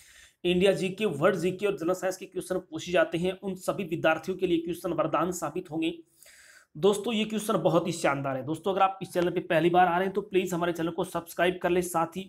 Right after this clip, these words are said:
बेल आइकन को प्रेस कर ले ताकि जब भी वीडियो डाला जाए आपके पास पहुंच जाए। हालांकि अपना प्रतिदिन वीडियो आता है,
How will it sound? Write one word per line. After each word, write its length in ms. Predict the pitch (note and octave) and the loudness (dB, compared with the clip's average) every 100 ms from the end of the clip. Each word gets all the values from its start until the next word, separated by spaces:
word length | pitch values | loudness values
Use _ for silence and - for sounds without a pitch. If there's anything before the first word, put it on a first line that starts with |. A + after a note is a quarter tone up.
| D#3+ | -4
बेल 160 | E3+ F3+ | 0 2
आइकन 220 | F3 F3+ | 0 -4
को 140 | G#3+ | -6
प्रेस 260 | - F#3 F#3 | -2 -2 0
कर 180 | - E3+ | 0 -2
ले 60 | E3+ | 0
ताकि 260 | E3+ E3 | -2 -2
जब 200 | C#3+ E3+ D#3+ | -2 -2 -2
भी 80 | |
वीडियो 220 | F3+ E3+ F3 | -2 0 2
डाला 180 | E3 | 2
जाए 140 | D#3 E3+ | 4 2
आपके 260 | D3+ - D#3+ | 0 0 -2
पास 260 | D3+ D#3+ | -2 -2
पहुंच 220 | C#3+ C#3 C3 | -6 -6 -4
जाए। 220 | C#3 C3 - - - _ - | -4 -6 -14 -20 -20 _ 0
हालांकि 340 | E3+ F3 F#3+ | 2 2 2
अपना 200 | F#3 F#3+ | 0 0
प्रतिदिन 480 | F#3+ G3 G3+ G3 G3+ | 2 2 2 -2 2
वीडियो 300 | E3 E3 E3+ | 4 6 4
आता 240 | C#3 D3+ | 4 4
है, 220 | E3+ F#3 | 2 2